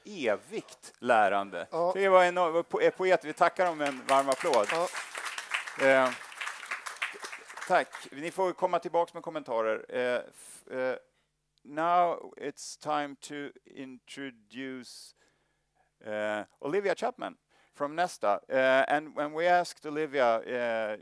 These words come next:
Speaker 1: Futuren and, and Nesta are, eh, co-working on various projects. We've been a part, eh, happy to be a part in your,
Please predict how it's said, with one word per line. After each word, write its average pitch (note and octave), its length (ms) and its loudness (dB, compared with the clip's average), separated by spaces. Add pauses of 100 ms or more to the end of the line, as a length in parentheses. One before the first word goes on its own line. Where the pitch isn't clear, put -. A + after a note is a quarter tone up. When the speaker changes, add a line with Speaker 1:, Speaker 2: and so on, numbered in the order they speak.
(460)
Speaker 1:
Futuren E3+ 440 -6
and, C#3 260 -8
and B2+ 240 -6
Nesta C3+ 300 -4
are, A2+ 340 0 (120)
eh, G#2+ 300 -6 (320)
co-working D3 640 -4
on B2+ 320 -8
various B2 320 -4
projects. C3+ 680 -6 (300)
We've B2 160 -10
been C3 140 -4
a B2 60 -6
part, B2 340 -2 (120)
eh, A2+ 360 -6 (200)
happy C3+ 480 -6 (160)
to - 100 -20
be B2 160 -8
a A2 60 -6
part A#2+ 340 -2 (120)
in A2+ 180 -14
your, A2 320 -8